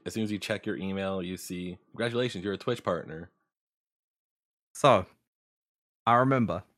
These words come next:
Speaker 2: distinctly, I went to the cinema with my mum that day. We were like, "You know what?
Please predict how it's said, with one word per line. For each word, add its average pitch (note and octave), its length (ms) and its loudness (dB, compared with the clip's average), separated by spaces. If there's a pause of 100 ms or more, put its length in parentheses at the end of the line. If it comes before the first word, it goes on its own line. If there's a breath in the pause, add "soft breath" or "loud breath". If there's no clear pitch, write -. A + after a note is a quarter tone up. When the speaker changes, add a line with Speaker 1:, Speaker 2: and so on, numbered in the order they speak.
(160)
Speaker 2:
distinctly, G2+ 640 -2 (920)
I G2+ 100 4
went B2 260 2
to B2+ 100 -10
the A2+ 60 -4
cinema A2 460 2
with F#2+ 80 -2
my G2+ 120 4
mum A2 260 6
that F2 200 -2
day. E2+ 180 -2
We F2 80 -2
were F#2 60 -2
like, F2+ 180 -2
"You D#3 80 -2
know E3 120 2
what? F3 260 -2